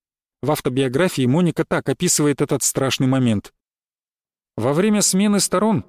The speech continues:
я сидела на стуле, вытирая лицо полотенцем, и чуть наклонилась вперед, чтобы глотнуть воды, и вдруг спину пронзила ужасная боль.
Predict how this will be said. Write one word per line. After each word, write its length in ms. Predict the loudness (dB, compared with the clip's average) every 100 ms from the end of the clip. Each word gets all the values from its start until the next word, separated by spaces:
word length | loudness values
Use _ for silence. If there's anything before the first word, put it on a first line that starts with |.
| _ -6
я 160 | -2
сидела 360 | 0 0 0 2
на 120 | 2
стуле, 300 | 0 0 0
вытирая 400 | 0 0 0 2
лицо 320 | 0 0 -2
полотенцем, 720 | 0 -2 0 0 0 0 -2 -4
и 180 | -4 -2
чуть 240 | -4 -4
наклонилась 600 | -4 0 0 2 0 -2
вперед, 380 | -4 -2 -2 0
чтобы 260 | -2 -4 -2
глотнуть 440 | 0 0 -2 -2
воды, 400 | -2 0 0 0 -4 _ _ _ _ _
и 80 | -4
вдруг 320 | -2 -2 -2
спину 400 | -4 -2 -2 -2
пронзила 500 | 0 -2 0 0 0
ужасная 540 | 0 0 0 0 -2 0
боль. 280 | 0 0